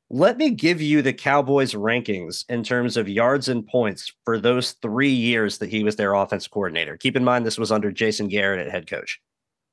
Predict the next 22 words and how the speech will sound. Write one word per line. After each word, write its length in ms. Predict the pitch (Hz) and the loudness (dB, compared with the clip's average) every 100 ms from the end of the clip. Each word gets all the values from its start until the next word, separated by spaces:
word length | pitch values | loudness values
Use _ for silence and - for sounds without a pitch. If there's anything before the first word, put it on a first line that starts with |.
| _ | _
In 160 | 131 113 | -2 -2
twenty 320 | - 190 208 | 0 2 2
twelve, 340 | 208 170 160 151 | 4 4 6 4
his 160 | 120 | -2
first 380 | - 135 143 - | 0 0 0 2
year, 240 | 143 147 | 2 4
they 100 | 135 | 4
were 120 | 110 107 | 2 0
fifteenth 560 | - 175 180 165 156 | 0 -2 2 0 2
in 80 | 156 | 2
the 100 | 143 | 2
league 220 | 135 135 | 4 2
in 120 | 127 107 | 0 0
points. 380 | 139 139 135 | 0 0 -2
They 120 | 117 110 | 0 0
were 120 | 107 | 0
sixth 480 | - - 165 - 151 | -2 0 0 0 0
in 120 | 139 | 2
the 100 | 127 | 2
league 240 | 123 120 | 2 2
in 140 | 107 98 | 0 -2
yards. 480 | 76 60 - - | -2 -4 -6 -10